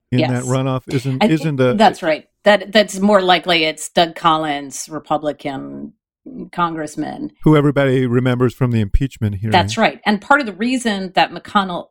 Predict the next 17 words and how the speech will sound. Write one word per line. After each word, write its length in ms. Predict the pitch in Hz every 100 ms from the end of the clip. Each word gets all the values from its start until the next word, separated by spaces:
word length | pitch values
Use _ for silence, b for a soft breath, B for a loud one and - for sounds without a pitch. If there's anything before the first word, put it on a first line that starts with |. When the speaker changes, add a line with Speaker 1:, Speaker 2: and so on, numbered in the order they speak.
| -
Speaker 2:
et 140 | 165 -
al 500 | 165 156 151 139 _ _ _ _ _ -
wanted 360 | 175 240 226
somebody 300 | - 165 151
like 200 | 131 120
Kelly 280 | - 139 123
Loeffler 420 | 120 113 - 120
in 160 | 110 156
there 200 | 170 277
was 220 | 190 160
that 200 | 170 -
she 160 | - 139
was 200 | 160 -
gonna 280 | 190 208 -
appeal 680 | 208 _ - - 233 180 196
to 120 | 208
those 360 | 165 165 196